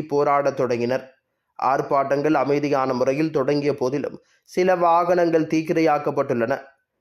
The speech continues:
வார இறுதியில் போராட்டக்காரர்களால் ஒரு முக்கிய நெடுஞ்சாலை மூடப்பட்டது. பின்னர் திங்கட்கிழமை பிற்பகுதியில் பதற்றம் சற்று தணியத் தொடங்கியது. வெள்ளிக்கிழமை குடிவரவு மற்றும் சுங்க அமலாக்கத்துறை அதிகாரிகள்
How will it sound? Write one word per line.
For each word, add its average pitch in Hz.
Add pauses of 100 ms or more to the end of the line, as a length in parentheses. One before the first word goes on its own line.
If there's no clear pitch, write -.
வார 139
இறுதியில் 143
போராட்டக்காரர்களால் 143
ஒரு 135
முக்கிய 131
நெடுஞ்சாலை 139
மூடப்பட்டது. 131 (540)
பின்னர் 180
திங்கட்கிழமை 170
பிற்பகுதியில் 160
பதற்றம் 151
சற்று 147
தணியத் 147
தொடங்கியது. 127 (640)
வெள்ளிக்கிழமை 147
குடிவரவு 143
மற்றும் 131
சுங்க 143
அமலாக்கத்துறை 135 (400)
அதிகாரிகள் 170